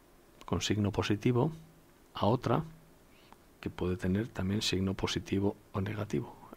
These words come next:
R sub dos de S. De tal forma que la salida de ese punto de combinación de señal C D S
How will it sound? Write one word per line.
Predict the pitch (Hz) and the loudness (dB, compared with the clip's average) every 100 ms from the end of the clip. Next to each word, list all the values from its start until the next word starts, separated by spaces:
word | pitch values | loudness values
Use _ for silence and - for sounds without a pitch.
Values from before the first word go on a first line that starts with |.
| - | -10
R | 95 | -8
sub | - 98 | -4 0
dos | 98 104 | 0 2
de | 113 | 2
S. | - | 0
De | - - - - - - - - - - - - - - - - - - - - | -6 -18 -20 -20 -20 -20 -20 -20 -20 -20 -20 -18 -18 -20 -20 -20 -20 -20 -14 -10
tal | 101 | -6
forma | - 95 95 | 0 0 0
que | - 90 87 - - - | 0 0 0 -6 -10 -4
la | 90 | -2
salida | - 92 95 92 | -2 -2 0 0
de | |
ese | - 101 | 0 0
punto | 107 104 101 | 0 0 2
de | 95 92 | 0 0
combinación | 87 85 87 - 92 | -2 -4 -4 -4 -2
de | 95 | 0
señal | - 104 101 92 | 0 2 2 0
C | - 95 | -2 0
D | 98 | 2
S | 113 - 131 | 2 2 2